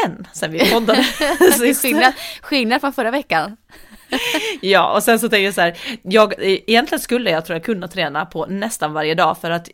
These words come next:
Speaker 1: jag tar ju inte ut mig, alltså min, jag tror inte jag hinner
Speaker 2: Nej.
Speaker 1: återhämta mig, så länge jag sover okej.
Speaker 2: Mm.
Speaker 1: Och att det blir så här,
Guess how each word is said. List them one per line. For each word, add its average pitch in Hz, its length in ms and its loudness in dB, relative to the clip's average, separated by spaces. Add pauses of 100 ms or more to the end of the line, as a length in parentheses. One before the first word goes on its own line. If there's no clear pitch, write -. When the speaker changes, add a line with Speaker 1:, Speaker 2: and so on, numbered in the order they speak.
Speaker 1:
jag 180 380 -2
tar 208 120 -4
ju 190 100 -4
inte 190 200 -8
ut 208 280 -6
mig, 165 180 -4
alltså 190 180 -6
min, 185 180 -4 (160)
jag 220 160 -4
tror 226 100 0
inte 208 80 0
jag 190 80 0
hinner 190 120 -2
Speaker 2:
Nej. 190 60 -2
Speaker 1:
återhämta 165 340 -6
mig, - 120 -8
så - 100 -4
länge 240 220 0
jag 214 100 0
sover 156 320 -2
okej. - 320 -6 (360)
Speaker 2:
Mm. 170 280 -12 (200)
Speaker 1:
Och 202 260 -4
att 180 100 0
det 180 60 -6
blir 175 160 -2
så 175 80 -2
här, 160 200 0